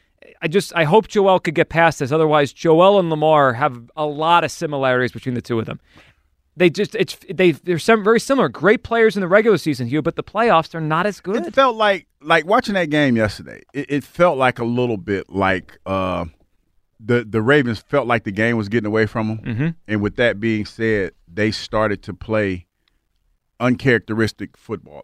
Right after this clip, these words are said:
Speaker 2: And what I mean by that is, you know, some of the penalties and stuff that they got, uh, defensively, you can't do that, man.
Speaker 1: Five unsportsmanlike
Speaker 2: You
Speaker 1: conducts?
Speaker 2: can't do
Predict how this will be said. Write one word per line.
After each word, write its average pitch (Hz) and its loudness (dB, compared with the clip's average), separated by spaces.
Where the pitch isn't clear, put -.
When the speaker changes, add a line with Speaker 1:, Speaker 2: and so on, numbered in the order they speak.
Speaker 2:
And 127 -8
what 175 2
I 165 4
mean 156 2
by 120 2
that 107 -2
is, 60 -18
you 139 -4
know, 131 2
some 160 -4
of 151 0
the 131 0
penalties 151 -2
and 131 2
stuff 135 0
that 127 -4
they 123 -2
got, 131 2
uh, 101 4
defensively, 123 -2
you 127 -12
can't 120 0
do 110 -2
that, 82 -6
man. 85 -12
Speaker 1:
Five 165 2
unsportsmanlike 170 -4
Speaker 2:
You 127 -4
Speaker 1:
conducts? 104 0
Speaker 2:
can't 90 -18
do 107 -4